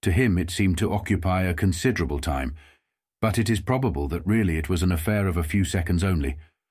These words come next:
For a time, nothing but eyes, and then he speaks of tentacles streaming out and parting the weed fronds this way and that, then these things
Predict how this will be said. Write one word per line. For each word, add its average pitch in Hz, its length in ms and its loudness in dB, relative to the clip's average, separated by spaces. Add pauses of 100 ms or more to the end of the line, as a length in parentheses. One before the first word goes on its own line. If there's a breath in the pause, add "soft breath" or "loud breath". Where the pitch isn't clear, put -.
(140)
For 127 180 2
a 147 60 0
time, 110 440 2 (120)
nothing 90 340 2
but 82 160 0
eyes, 71 380 -2 (440 soft breath)
and 95 140 4
then 107 120 4
he 104 100 6
speaks - 360 -2
of 85 140 0
tentacles 82 560 0
streaming 95 420 2
out 82 240 -2
and 76 160 -2
parting 90 420 2
the 85 80 2
weed 87 240 2
fronds 71 300 -2
this 82 200 -2
way 85 120 0
and 76 140 0
that, 76 200 -2 (440 soft breath)
then 104 300 4
these 87 260 0
things 78 400 -2